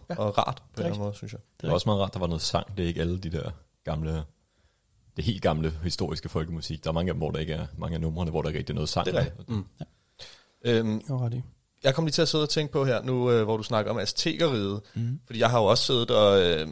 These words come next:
Speaker 2: og researchet på Mexico, og skal snakke noget om mexikanske traditioner senere.
Speaker 1: Mhm.
Speaker 2: Øh, men jeg fandt ligesom ud af den her, øh, i den her research kom jeg også til at, sådan, at læse lidt op på historien og så videre, og de forskellige sådan, folkefærd, der har været i det område der, øh, igennem årene.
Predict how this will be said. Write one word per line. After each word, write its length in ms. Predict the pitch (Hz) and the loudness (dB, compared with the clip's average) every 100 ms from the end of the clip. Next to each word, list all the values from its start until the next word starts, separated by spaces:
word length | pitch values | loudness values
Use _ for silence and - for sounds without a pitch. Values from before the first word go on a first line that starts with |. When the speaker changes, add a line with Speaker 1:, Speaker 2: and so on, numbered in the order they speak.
| 67 | -6
Speaker 2:
og 180 | 98 92 | -4 -4
researchet 440 | 95 143 - 165 | 0 0 2 -2
på 160 | - 120 | 0 -2
Mexico, 500 | 117 120 165 143 127 | 0 -2 -2 0 2
og 220 | 107 107 | 2 2
skal 160 | - 123 | 2 2
snakke 300 | 123 123 131 | 6 4 6
noget 220 | 123 135 | 4 4
om 120 | 123 | 2
mexikanske 580 | 110 - - 135 - - | 0 -2 -4 -4 -4 -6
traditioner 580 | - 110 - 165 151 165 | -2 -2 0 0 0 -2
senere. 420 | - 117 113 127 - | 0 0 2 0 -2
Speaker 1:
Mhm. 220 | 117 117 160 | -2 0 0
Speaker 2:
Øh, 280 | 120 113 104 | 2 4 4
men 120 | 104 | 2
jeg 100 | 110 | 0
fandt 140 | - 120 | 0 -2
ligesom 260 | 120 127 | -2 -6
ud 140 | 160 175 | -6 -2
af 100 | 139 | -2
den 120 | 123 | 0
her, 240 | 113 107 87 | 0 0 -2
øh, 180 | - 87 87 | -6 -10 -6
i 60 | |
den 120 | 104 107 | -2 -2
her 100 | 98 | 0
research 300 | - 156 - | 0 0 0
kom 100 | 107 | 0
jeg 80 | |
også 120 | 101 - | 0 0
til 80 | |
at, 180 | 117 98 | 0 0
sådan, 140 | - 90 | -2 -4
at 120 | 87 | 0
læse 180 | 101 98 | 0 2
lidt 100 | 104 | 2
op 140 | 101 | 0
på 100 | - | 0
historien 440 | 101 - 151 156 147 | -4 2 2 4 0
og 60 | |
så 80 | 127 | -2
videre, 220 | 113 117 | 2 4
og 80 | 117 | 4
de 60 | 110 | 2
forskellige 480 | 113 - 110 120 | -4 -2 -4 -4
sådan, 160 | 110 110 | -6 -8
folkefærd, 720 | - 113 113 143 - 104 98 | 0 2 2 -2 2 2 2
der 80 | 98 | 0
har 80 | 101 | 2
været 300 | 98 104 131 | 4 4 2
i 20 | |
det 100 | 110 | 0
område 400 | 90 107 120 117 | -2 -2 -2 0
der, 100 | 92 - _ _ - - - - | -2 -4 _ _ -20 -20 -20 2
øh, 300 | 101 92 - | 4 4 0
igennem 400 | 110 117 101 113 | 0 2 2 0
årene. 380 | - 113 117 | 6 6 4